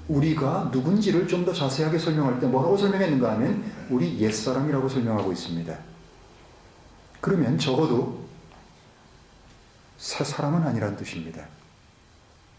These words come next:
의롭게 되고 하나님에 의해서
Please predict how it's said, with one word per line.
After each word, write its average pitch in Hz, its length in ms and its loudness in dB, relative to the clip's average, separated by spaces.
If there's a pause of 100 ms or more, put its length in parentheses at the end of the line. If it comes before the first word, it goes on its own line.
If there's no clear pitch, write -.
(1700)
의롭게 190 500 4
되고 131 580 0 (460)
하나님에 214 440 2
의해서 170 680 0